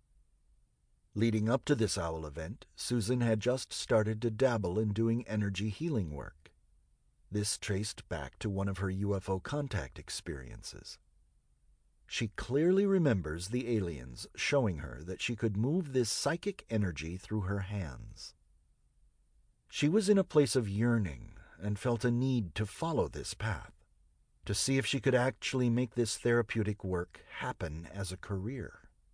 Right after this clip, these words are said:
Susan, with the help of the owls,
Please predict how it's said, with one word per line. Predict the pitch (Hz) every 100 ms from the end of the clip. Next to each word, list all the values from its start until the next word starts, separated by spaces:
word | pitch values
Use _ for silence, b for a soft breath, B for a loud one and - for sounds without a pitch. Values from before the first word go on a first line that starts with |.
| _ _ _ _ _ _ _ _ _ _ _
Susan, | - 202 208 113 95 117 -
with | 135 113
the | 120
help | 123 147 160
of | 143 113
the | 113
owls, | 107 101 71 67 78 -